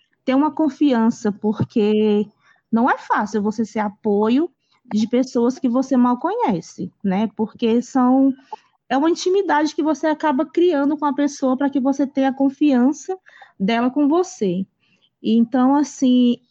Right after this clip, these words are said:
é, no começo eu tinha muito medo da resistência das pessoas, né? Era novata, mulher,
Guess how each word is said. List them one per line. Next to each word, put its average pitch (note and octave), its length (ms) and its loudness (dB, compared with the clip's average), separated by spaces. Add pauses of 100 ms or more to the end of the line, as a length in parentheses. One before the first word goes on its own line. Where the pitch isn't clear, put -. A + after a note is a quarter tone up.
(100)
é, A#3 300 0
no B3 140 2
começo C#4 360 2
eu D4+ 40 0
tinha C#4+ 180 -2
muito D4 240 0
medo C4+ 280 0
da B3 60 0
resistência A#3 920 0 (500)
das G#3+ 220 -4
pessoas, A3+ 640 0
né? A#3 300 2
Era G#3+ 120 0
novata, G#3+ 920 0
mulher, A3 760 0